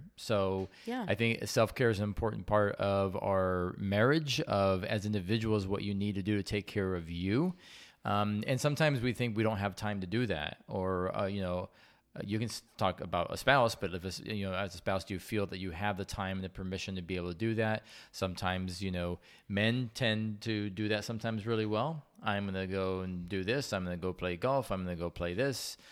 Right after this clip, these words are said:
Speaker 1: And which is all great, but I think it also has to be balanced out with how are they doing serving their spouse? How are they doing investing emotionally? So self-care is good, but you can also take self-care to the other end.
Speaker 2: Well, and if you were to pull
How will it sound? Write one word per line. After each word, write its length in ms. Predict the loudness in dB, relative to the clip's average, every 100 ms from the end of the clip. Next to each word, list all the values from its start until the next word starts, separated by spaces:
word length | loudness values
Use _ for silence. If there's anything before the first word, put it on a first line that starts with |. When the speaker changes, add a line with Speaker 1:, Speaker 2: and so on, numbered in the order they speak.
| -20 -20 -16 -4
Speaker 1:
And 300 | -2 0 -2
which 180 | -2
is 80 | -2
all 220 | 2 2 2
great, 500 | 2 4 4 0 -6 _
but 120 | -2 0
I 60 |
think 160 | 0 -2
it 60 | -2
also 220 | -2 -2
has 140 | -2
to 40 | -4
be 100 | -6
balanced 440 | -4 -2 -4 -4
out 200 | -4 -4
with 260 | -4 -8 -8 -10
how 180 | -4 -2
are 100 | -2
they 120 | -4
doing 320 | -4 -6 -6
serving 440 | -6 -4 -2 0
their 100 | 0
spouse? 580 | -2 -2 -2 -2 -6 -8 -12 -20 -4
How 140 | 0
are 80 | 0
they 120 | 0
doing 220 | -2 -2
investing 460 | -2 -2 -4 -4 -4
emotionally? 800 | -2 -2 -2 -2 -2 0 0 -2 -8 -20 -20 -10
So 400 | 0 2 2 -2
self-care 500 | 4 4 4 4 4
is 160 | 2 0
good, 360 | 4 6 6
but 80 | 2
you 60 | -2
can 120 | -2
also 180 | -2 -4
take 200 | -6 -4
self-care 500 | -4 -4 -4 -4 -4
to 180 | -6
the 140 | -6 -4
other 200 | -4 -4
end. 100 | 2
Speaker 2:
Well, 300 | 4 4 0 -2
and 200 | 0 0
if 220 | -4 -6
you 100 | -4
were 200 | -2 -4
to 180 | -4 -8
pull 680 | -2 0 2 2 -2 -6